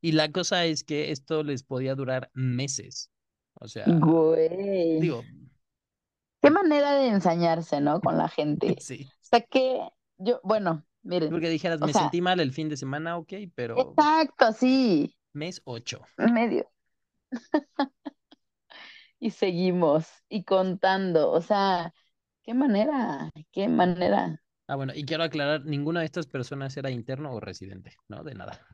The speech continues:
Speaker 2: Sí, por supuesto,
Speaker 1: <laughs> Para
Speaker 2: o sea,
Speaker 1: diagnosticarle de ahí.
Speaker 2: me queda claro, yo tampoco lo soy,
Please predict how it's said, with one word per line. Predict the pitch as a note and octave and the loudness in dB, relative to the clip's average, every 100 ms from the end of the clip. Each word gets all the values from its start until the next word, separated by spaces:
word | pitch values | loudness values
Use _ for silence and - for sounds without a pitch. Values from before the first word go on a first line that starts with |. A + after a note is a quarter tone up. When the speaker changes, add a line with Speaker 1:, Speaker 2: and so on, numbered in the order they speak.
| _ _ _ _ - - | _ _ _ _ -6 6
Speaker 2:
Sí, | B3+ B3 F#3+ | 6 8 4
por | D#3 | 2
supuesto, | E3 D#3 E3 E3 - - | 2 4 2 2 0 2
Speaker 1:
<laughs> | - - | 2 0
Para | B2 B2 | -2 -2
Speaker 2:
o | |
sea, | A#2+ - B2 C3 | -2 -2 -4 -6
Speaker 1:
diagnosticarle | C#3 C#3 C3 C3 | -8 -6 -4 -4
de | |
ahí. | G#2 G2+ F#3 | -6 -6 -4
Speaker 2:
me | G3 F#3+ | -4 2
queda | F#3 D3+ | 2 4
claro, | F#3 F3+ E3+ | 4 4 4
yo | E3+ | 0
tampoco | E3 E3+ E3+ - | 0 0 -2 -2
lo | E3 D#3 | -2 -2
soy, | - - F3+ E3+ | -4 -6 -6 -10